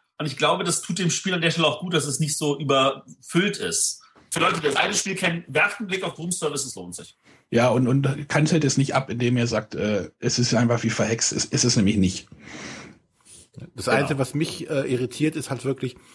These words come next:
Speaker 3: wenn ich mir das Cover angucke und <laughs> sehe dann, hm, Kennerspiel, da ist irgendwo ein, ein Mismatch, das passt irgendwie nicht so richtig zusammen. Auch als ich damals gesagt habe, so, hm, sieht ja eher aus wie so ein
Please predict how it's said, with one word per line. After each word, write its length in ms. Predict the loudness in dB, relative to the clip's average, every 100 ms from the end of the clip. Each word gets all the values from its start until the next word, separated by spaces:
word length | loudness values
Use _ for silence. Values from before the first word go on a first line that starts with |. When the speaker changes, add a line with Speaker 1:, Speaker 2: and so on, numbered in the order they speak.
| -20 -20 _
Speaker 3:
wenn 120 | -2 0
ich 140 | 2
mir 160 | 2 2
das 180 | 0
Cover 300 | -2 0 2
angucke 640 | 0 -2 -4 -4 -4 -6 -8 _ _ _ 0
und 340 | 2 4 0 -2 _
<laughs> 60 |
sehe 260 | -2 2 4
dann, 260 | 4 2 -2 _
hm, 240 | -4 -4 -6 -16
Kennerspiel, 760 | -6 -2 0 -2 -2 0 0 -2 -18 -20 -20 -20 -12 -12 -12 -2
da 160 | 0
ist 180 | 2 -2
irgendwo 360 | 0 0 0 -2
ein, 360 | 0 0 -2
ein 180 | -4 0
Mismatch, 420 | 0 0 0 0
das 120 | 0 -2
passt 220 | -2 0
irgendwie 340 | 0 2 0
nicht 140 | 0 0
so 80 | 0
richtig 300 | 0 -2 -4
zusammen. 380 | 0 2 0
Auch 160 | -2 0
als 160 | 0 0
ich 80 |
damals 280 | 0 0 0
gesagt 220 | 0 -2
habe, 100 | -2
so, 120 | -8 -6
hm, 180 | -6 -6 -16 -20 -20 -2
sieht 180 | 0
ja 100 | 2
eher 300 | 0 0 0 2
aus 200 | 0 2
wie 60 |
so 180 | 2 2
ein 200 | 0 -6